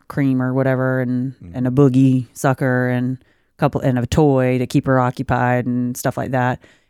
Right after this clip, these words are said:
Speaker 1: at, you know, the various places throughout the house where
Speaker 2: You
Speaker 1: changing
Speaker 2: have
Speaker 1: might
Speaker 2: little stations,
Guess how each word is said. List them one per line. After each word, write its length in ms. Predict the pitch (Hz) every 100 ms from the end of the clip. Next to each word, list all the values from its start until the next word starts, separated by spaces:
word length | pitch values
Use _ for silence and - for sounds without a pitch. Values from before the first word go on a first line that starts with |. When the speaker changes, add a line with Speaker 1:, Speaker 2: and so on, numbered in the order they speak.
| -
Speaker 1:
at, 300 | 120 113 - _ _
you 100 | -
know, 160 | 131 120
the 120 | 120
various 400 | 127 131 123 120
places 360 | - 131 - 123
throughout 260 | 135 120 -
the 60 |
house 420 | 120 95 131 - - _ _ _ _ _ _ _ _
where 260 | 131 117
Speaker 2:
You 60 | 110
Speaker 1:
changing 280 | - 131 113
Speaker 2:
have 80 | 87
Speaker 1:
might 60 | -
Speaker 2:
little 140 | 82
stations, 580 | 78 95 87 98 85 -